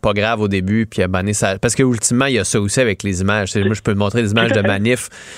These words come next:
Speaker 1: Si je te montre juste les clichés ou des fenêtres qui sont pétées, ça a l'air d'être violent, mais je peux te montrer les deux heures avant où il s'est rien passé. Puis, tu sais, c'est, c'est souvent ça aussi que les gens reprochent à,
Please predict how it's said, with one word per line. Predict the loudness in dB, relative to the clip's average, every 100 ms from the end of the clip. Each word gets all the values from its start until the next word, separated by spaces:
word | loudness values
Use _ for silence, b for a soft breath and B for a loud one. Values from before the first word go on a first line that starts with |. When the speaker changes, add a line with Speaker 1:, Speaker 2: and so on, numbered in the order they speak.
| B -4
Speaker 1:
Si | -2 0
je |
te | 0
montre | 2 0
juste | 0 0
les | -2
clichés | -2 -4 0 2 2
ou | 2
des | 0
fenêtres | 0 -2 0
qui | 0
sont | 0 0
pétées, | -2 0 0 0
ça | 0 2
a |
l'air | 2 2
d'être | 0
violent, | 0 0 2 0 0
mais | -2
je | -4
peux | -2
te |
montrer | -2 -2 -2 -2
les | -2 0
deux | 0 2 2
heures | 2 2
avant | 0 0 0
où | -2
il |
s'est | -2 -2
rien | 0 -2
passé. | -2 -4 -4 -2 -2
Puis, | -4 -8 -8
tu | B B B B
sais, | 2 2
c'est, | 2 0
c'est | 0 0
souvent | 0 2 2 2
ça | 2 2
aussi | 2 0 0
que |
les | -2
gens | 0 0
reprochent | 0 -2 0 0 0 0
à, | -2